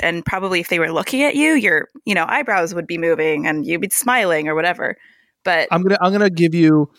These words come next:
Speaker 2: I'm gonna say the same line to you three times. Same exact line. Tell me which of these I was smiling when I was saying it. Ready?
Speaker 1: Okay.
Speaker 2: Okay. So here is the line I'm telling you right now.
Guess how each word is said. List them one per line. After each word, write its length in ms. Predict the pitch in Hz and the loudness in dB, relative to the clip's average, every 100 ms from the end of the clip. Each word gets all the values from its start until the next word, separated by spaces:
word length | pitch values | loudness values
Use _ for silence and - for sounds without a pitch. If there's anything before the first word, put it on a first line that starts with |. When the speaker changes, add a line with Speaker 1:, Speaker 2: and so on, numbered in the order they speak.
| - - | -6 0
Speaker 2:
I'm 80 | |
gonna 100 | 180 | 2
say 160 | 170 185 | 4 2
the 80 | 165 | 2
same 260 | - 156 151 | 0 0 2
line 340 | 143 139 135 | 0 0 -4
to 120 | - | -4
you 460 | 139 120 117 113 120 _ | -2 0 0 -4 -8 _
three 160 | - 143 | -2 0
times. 380 | 135 131 - - | 0 -6 -8 -10
Same 240 | - 165 170 | 0 2 2
exact 260 | 165 147 | 0 0
line. 280 | 131 117 117 - _ _ - | 0 -2 -4 -10 _ _ -4
Tell 220 | 160 175 | 0 2
me 160 | 220 | 2
which 260 | 185 156 170 | 2 2 2
of 120 | 147 | 0
these 200 | 135 135 | 0 0
I 80 | 131 | 0
was 140 | 127 - | 0 0
smiling 460 | - 123 123 123 120 | 0 0 -2 -2 -2
when 100 | 117 | -2
I 40 | |
was 100 | 117 | -2
saying 300 | - 127 - | -4 -6 -6
it. 80 | 196 | -8
Ready? 300 | 139 143 196 - - | -2 0 -2 -4 -8
Speaker 1:
Okay. 400 | 190 220 - - _ _ | -4 -2 -4 -12 _ _
Speaker 2:
Okay. 200 | 170 139 - _ _ _ | -4 -4 -8 _ _ _
So 320 | - 131 - _ _ _ _ | -4 -2 -4 _ _ _ _
here 220 | - 190 214 | 0 4 4
is 120 | 196 | 4
the 60 | 180 | 2
line 220 | 156 156 | 4 2
I'm 140 | 147 | 0
telling 280 | 143 139 135 | 0 -2 -2
you 80 | 127 | -2
right 240 | 123 120 | 0 -2
now. 240 | 131 - | -4 -10